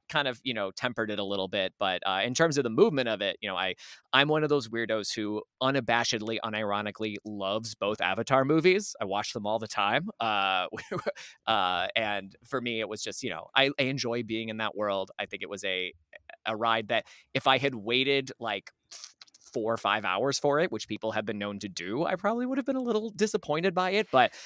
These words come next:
the ability to just waltz right onto it and see this thing that, you know, I've had so much anticipation for was still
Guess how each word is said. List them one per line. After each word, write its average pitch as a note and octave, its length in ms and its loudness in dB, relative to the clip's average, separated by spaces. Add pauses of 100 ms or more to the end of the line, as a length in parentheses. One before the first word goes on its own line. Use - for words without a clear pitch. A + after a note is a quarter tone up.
(120)
the D3 140 10
ability B2+ 400 2
to A#2+ 80 -2
just A#2+ 200 -4
waltz A#2 400 -2
right A2+ 220 2
onto G#2+ 380 -2
it G#2 180 -4
and G#2 100 -6
see G2+ 200 -8
this G2+ 200 -6
thing F#2 240 -4
that, F#2 140 -2
you A2 100 -8
know, E2+ 220 -4
I've G#2+ 140 -2
had G2+ 260 -2
so G#2 100 -4
much F#2+ 220 -4
anticipation G#2+ 640 -4
for E3+ 220 4
was G#2+ 280 0
still G2 460 -2